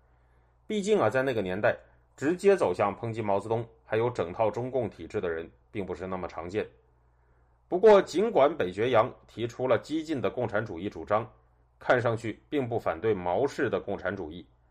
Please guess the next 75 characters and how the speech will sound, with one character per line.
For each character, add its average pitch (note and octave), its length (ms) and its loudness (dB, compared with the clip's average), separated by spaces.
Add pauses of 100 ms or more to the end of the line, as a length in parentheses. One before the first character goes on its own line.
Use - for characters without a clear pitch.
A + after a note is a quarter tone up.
(340)
但 G2 160 -6
他 G#2+ 160 -2
们 A2 200 -4
还 F#2+ 200 -4
是 F#2+ 180 -6
遭 A2 240 2
到 G#2+ 140 2
了 E2+ 100 0
毛 F2 180 -2
泽 G#2+ 120 -4
东 A#2+ 180 -4 (440)
以 F#2 120 -12
及 C3 140 -10
干 D3 200 6
部 G2 120 -6
集 A2 160 -8
团 G2+ 180 -4
的 G2 80 -2
一 F#2 140 -8
致 A2+ 160 -8
镇 G#2 180 -4
压。 A2+ 220 2 (800)
这 G#3 140 4
是 G3+ 100 0
因 G#3 120 6
为 G3+ 140 6 (200)
毛 E3+ 240 6
泽 G3 100 4
东 G3+ 260 6
虽 - 200 0
然 D#3+ 120 6
号 E3 300 6
召 B2+ 240 4
青 - 240 -8
年 A2+ 180 -2
学 G2+ 200 -2
生 G#2 120 -2
们 G2 240 -6
起 - 200 -14
来 E2+ 120 0
造 G2 160 0
干 A2 240 0
部 F#2 100 -4
的 F2 120 -2
反， D2 220 -12 (800)
可 G2 140 -8
却 A2+ 140 -2
从 A2 200 -4
来 A#2 100 4
没 A2 120 -2
有 G2+ 100 0
允 F2 180 -6
许 G2 160 -8
他 F#2+ 160 -4
们 G2 140 -6 (300)
发 A#2+ 180 2
出 - 180 -2
和 A2+ 120 -2
他 B2+ 200 2
的 A#2+ 120 2
所 F2+ 180 -6
谓 A2+ 100 2
的 F#2 180 0 (260)
伟 G2 180 -2
大 B2+ 160 4
战 B2+ 180 2
略 B2+ 120 2
部 C#3 140 -2
署 D2 220 -10
不 A2+ 100 -4
一 F#2+ 100 -4
样 G2+ 200 2
的 E2 80 -8
声 G#2+ 240 -6
音。 D#2+ 140 -10